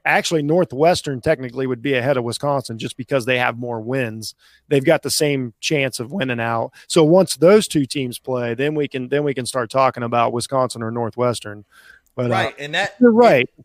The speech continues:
Speaker 1: You're right. Wisconsin could sneak up there, you know, beat the, beat the East champion, and then that's gonna, they're gonna jump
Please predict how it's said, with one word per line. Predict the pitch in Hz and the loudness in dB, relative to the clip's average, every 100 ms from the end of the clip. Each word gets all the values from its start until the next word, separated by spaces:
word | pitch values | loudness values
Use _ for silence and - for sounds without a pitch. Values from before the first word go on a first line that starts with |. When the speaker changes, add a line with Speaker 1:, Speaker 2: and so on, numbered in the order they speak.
| - | 2
Speaker 1:
You're | 202 | 6
right. | 214 185 | 8 8
Wisconsin | 151 147 180 208 - 156 | 6 4 4 2 0 -6
could | 139 | -6
sneak | - 175 190 | -4 -2 0
up | 175 | 0
there, | 143 127 131 - _ _ _ _ _ | 0 0 -2 -6 _ _ _ _ _
you | 185 | -2
know, | 156 | 0
beat | 131 110 165 180 | 2 2 2 2
the, | 170 151 139 - 131 | 2 4 4 0 -4
beat | 151 160 | -4 -4
the | - | -6
East | 165 - | -6 -4
champion, | 190 151 123 120 139 - _ _ _ _ _ - | -2 -2 -4 -6 -8 -12 _ _ _ _ _ -8
and | 147 | -2
then | 143 | 0
that's | 139 156 - | 0 0 -2
gonna, | 170 139 | -2 -2
they're | 135 143 180 | 0 2 2
gonna | 190 147 | 2 0
jump | 117 143 | 0 0